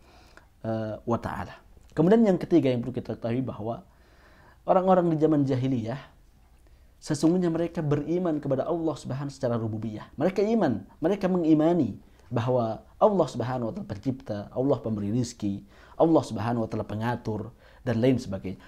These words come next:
Namun, mereka mensyirikatkan Allah Subhanahu wa taala dari sisi apa?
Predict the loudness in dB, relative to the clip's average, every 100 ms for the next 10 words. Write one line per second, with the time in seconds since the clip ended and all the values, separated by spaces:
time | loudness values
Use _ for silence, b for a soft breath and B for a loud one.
0 | B 2 4 6 4 2 -4 -4 0 0
1 | 0 0 0 0 0 -2 0 -4 -4 0
2 | 0 0 -2 2 2 2 -4 -2 -2 0
3 | 2 2 2 0 0 2 4 2 0